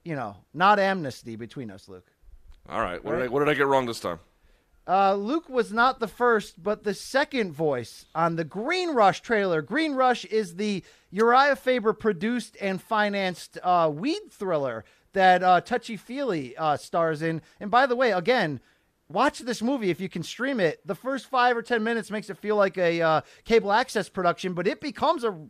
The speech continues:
Speaker 1: pretty damn good thriller action movie, and it's about weed. So, uh, Luke, you were the second voice on the Green
Speaker 2: Okay.
Speaker 1: Rush trailer.
Speaker 2: All right, I'll take that L. I'll take that L. That's fair. I, I,
Speaker 1: All
Speaker 2: I
Speaker 1: right,
Speaker 2: thought
Speaker 1: all
Speaker 2: I
Speaker 1: right.
Speaker 2: was
Speaker 1: Look,
Speaker 2: the first, but, you know, I was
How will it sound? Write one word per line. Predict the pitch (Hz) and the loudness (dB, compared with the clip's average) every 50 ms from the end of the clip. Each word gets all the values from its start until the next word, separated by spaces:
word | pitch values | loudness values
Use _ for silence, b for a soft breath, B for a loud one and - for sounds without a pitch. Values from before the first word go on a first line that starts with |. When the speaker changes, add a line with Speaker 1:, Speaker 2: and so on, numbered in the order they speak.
| _ | _
Speaker 1:
pretty | _ - 240 311 403 339 | _ -6 -4 -4 -4 -6
damn | 190 190 214 254 285 254 | -4 -4 -2 -2 -4 -2
good | 202 254 262 202 | -4 -4 -4 -6
thriller | - - 220 208 233 254 254 254 254 254 240 233 b b b b | -10 -12 -4 0 0 2 4 4 4 4 2 -2 b b b b
action | - 214 277 294 - - 277 233 | -2 -2 -2 -2 -4 -6 -4 -2
movie, | 208 208 208 202 180 208 208 202 180 b b b b | 0 0 -2 -2 -2 -4 -6 -6 -8 b b b b
and | - 196 233 | -10 -8 -8
it's | 220 - | -8 -2
about | 202 254 269 247 214 | 0 2 2 2 0
weed. | 240 302 330 285 196 143 120 | -2 -4 -4 -4 -6 -8 -10
So, | - - 190 190 185 180 | -10 -6 -4 -2 0 2
uh, | 185 180 180 180 | 4 4 4 2
Luke, | 202 226 233 - | 0 -4 -8 -8
you | 180 233 | -8 -4
were | 254 240 | -4 -2
the | 208 202 190 | -2 -2 -6
second | - - - - 294 294 - 247 202 160 | -8 -10 -8 -8 -6 -6 -6 -6 -8 -6
voice | 143 160 147 127 113 113 - - - _ _ _ _ | -6 -6 -4 -4 -6 -10 -16 -20 -20 _ _ _ _
on | - 180 180 175 | -4 -4 -2 -2
the | 165 151 | -2 -2
Green | - 160 165 - | -2 -2 0 2
Speaker 2:
Okay. | 131 127 | 2 2
Speaker 1:
Rush | 135 127 - - | 0 -2 -6 -14
trailer. | - - 156 139 135 | -12 -8 -6 0 2
Speaker 2:
All | 135 | 4
right, | 139 135 131 127 | 6 6 6 4
I'll | 131 151 | 2 0
take | 156 - 170 131 | 0 0 -2 0
that | 117 139 127 120 | 2 2 2 4
L. | 123 120 127 127 - - | 2 2 0 -2 -6 -6
I'll | 120 131 | -6 -6
take | - 151 131 120 | -4 -6 -6 -4
that | 127 117 107 107 | -2 -2 0 0
L. | 107 110 | -2 -2
That's | 117 120 123 - | -4 -8 -8 -6
fair. | - 139 127 117 117 | -4 0 2 2 4
I, | 120 131 | 4 4
I, | 120 135 143 | 4 4 2
Speaker 1:
All | 139 | 4
Speaker 2:
I | - | 2
Speaker 1:
right, | 143 120 | 2 4
Speaker 2:
thought | 120 175 190 196 | 4 4 6 6
Speaker 1:
all | 196 | 6
Speaker 2:
I | |
Speaker 1:
right. | 190 | 4
Speaker 2:
was | 196 196 | 6 4
Speaker 1:
Look, | 247 208 | 4 4
Speaker 2:
the | - | 2
first, | 196 202 202 - - | 0 -4 -4 -2 -2
but, | 175 151 139 - - - | -2 -2 -2 -4 -10 -8
you | 170 | -4
know, | 175 151 | -2 0
I | 143 151 | 0 0
was | 165 175 175 | -2 -4 -8